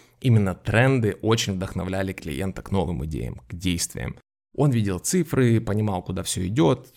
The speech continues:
там, анализ рынка, категорий, всё вот это вот очень сложное есть.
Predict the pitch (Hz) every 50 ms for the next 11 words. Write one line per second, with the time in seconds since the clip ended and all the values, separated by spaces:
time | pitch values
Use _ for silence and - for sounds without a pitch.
0 | - - - - - 57 90 98 95 92 92 92 90 104 113 143 139 123 - -
1 | 80 - 78 76 80 87 110 135 135 120 101 95 85 - - - - - - 82
2 | 90 90 - - 76 - - 64 67 - - _ _ _ - 64 65 - - -
3 | - - - 95 85 76 - 76 53 65 76 98 127 165 165 -